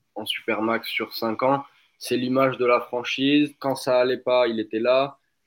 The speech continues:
Et quand ça allait, il était, il était là aussi. Et à chaque fois, en étant le meilleur joueur de l'équipe,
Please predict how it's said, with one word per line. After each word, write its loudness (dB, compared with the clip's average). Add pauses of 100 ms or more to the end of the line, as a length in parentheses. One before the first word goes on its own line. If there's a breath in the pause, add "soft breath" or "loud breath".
(120)
Et -8
quand -6
ça -6
allait, 2
il -6
était, -4
il -10
était -6
là 0
aussi. -2
Et 0
à -4
chaque -8
fois, 0
en -4
étant -6
le -4
meilleur -4
joueur -6
de -12
l'équipe, -12